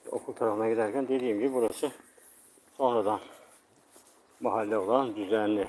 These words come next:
bir mahalle. İnsanlar buralarda bahçelerinde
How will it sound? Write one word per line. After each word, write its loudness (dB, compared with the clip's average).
bir -8
mahalle. -2
İnsanlar 2
buralarda 4
bahçelerinde 4